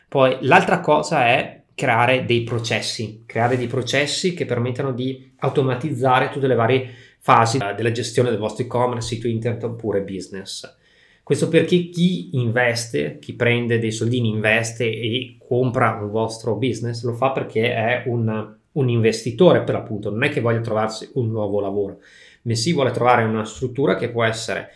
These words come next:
eh, presa, già scalata in parte, che con l'iniezione di liquidità, nuove liquidità, può portare per esempio all'estero il proprio co-, quell'e-commerce lì, può letteralmente ampliarlo e quindi portarlo ad un altro livello,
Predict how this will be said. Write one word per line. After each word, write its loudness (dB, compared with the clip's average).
eh, -6
presa, 2
già -4
scalata 2
in -2
parte, 0
che -6
con 2
l'iniezione 0
di -2
liquidità, 0
nuove -2
liquidità, -4
può -4
portare 2
per -2
esempio -4
all'estero -2
il -4
proprio -10
co-, -8
quell'e-commerce -2
lì, -4
può 2
letteralmente -4
ampliarlo 0
e -6
quindi -2
portarlo -2
ad -4
un -2
altro -8
livello, -10